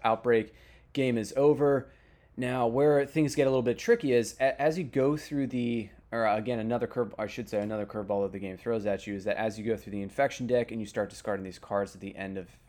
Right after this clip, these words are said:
every kind of round of turns, then you reach or you get these epidemic cards, which is,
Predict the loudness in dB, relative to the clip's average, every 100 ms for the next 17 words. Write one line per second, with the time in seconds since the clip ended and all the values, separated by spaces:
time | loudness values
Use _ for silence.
0 | _ _ -12 -10 -10 -10 -10 -10 -8 -8
1 | -8 -10 -6 -4 -2 -4 -8 -20 -20 -20
2 | -20 -20 -20 _ -2 0 2 2 0 -2
3 | 0 0 0 -2 -4 -4 -10 -14 -6 -4
4 | -2 -4 -4 0 0 0 -6 -6 -4 -4
5 | -4 -6 -6 -4 -6 -10 -8 -2 -2 -2
6 | -10 -16 -20 -20 -14 -8 -8 -6 -6 -4
7 | -6